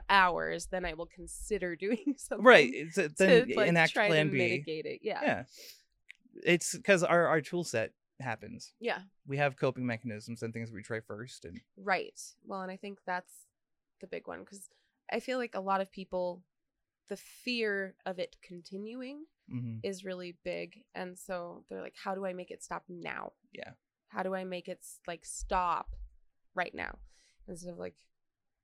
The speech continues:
Speaker 1: it's that same thing between, like, um, when people ask you, "What are your expectations working with this doctor?" or
Speaker 2: Oh,
Speaker 1: whatever.
Speaker 2: yeah.
Speaker 1: And you're like, "I don't know. I'd like it to suck a little less," versus,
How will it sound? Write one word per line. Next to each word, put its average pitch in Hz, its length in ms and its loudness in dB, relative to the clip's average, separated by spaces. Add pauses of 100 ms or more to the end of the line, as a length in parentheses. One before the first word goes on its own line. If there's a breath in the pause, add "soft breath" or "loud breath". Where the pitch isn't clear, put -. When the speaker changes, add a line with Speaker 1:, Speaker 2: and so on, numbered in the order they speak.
(120)
Speaker 1:
it's - 180 -8
that 285 220 -6
same 302 180 -4
thing 262 220 -6
between, 214 340 -8
like, 180 400 -10 (460)
um, 190 260 0
when 180 140 -8
people 208 280 -6
ask 185 240 -4
you, 196 120 -8
"What 233 140 -2
are 254 40 -4
your 233 180 -6
expectations 185 960 -12 (380)
working 180 320 -8
with 175 160 -12
this 180 160 -10
doctor?" - 440 -8
or - 20 -6
Speaker 2:
Oh, 85 60 -10
Speaker 1:
whatever. 143 340 6
Speaker 2:
yeah. 117 300 -4 (140)
Speaker 1:
And 202 120 -8
you're 190 120 -4
like, 180 360 -6
"I 254 100 6
don't 240 120 2
know. 220 120 0
I'd 220 160 -2
like 220 160 -4
it 233 140 -14
to 214 80 -10
suck - 320 -6
a 185 40 -10
little 180 240 -6
less," 165 440 -6 (480)
versus, 175 680 -8